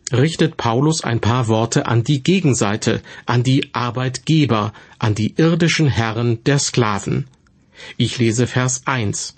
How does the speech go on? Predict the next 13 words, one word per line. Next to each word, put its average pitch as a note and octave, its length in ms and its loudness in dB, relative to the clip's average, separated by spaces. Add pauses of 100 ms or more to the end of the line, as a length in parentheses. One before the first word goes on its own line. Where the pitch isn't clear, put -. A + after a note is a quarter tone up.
(680)
„Ihr B2 180 2
Herren, A2 460 0 (200)
was A2 300 -2
recht D#3 380 -2
und A2 220 0
billig D3 360 0
ist, C#3 320 -2 (220)
das A#2+ 320 -2
gewährt B2+ 560 0
den G#2 120 2
Sklaven A2 500 0
und F3+ 340 0
bedenkt, A#2+ 480 0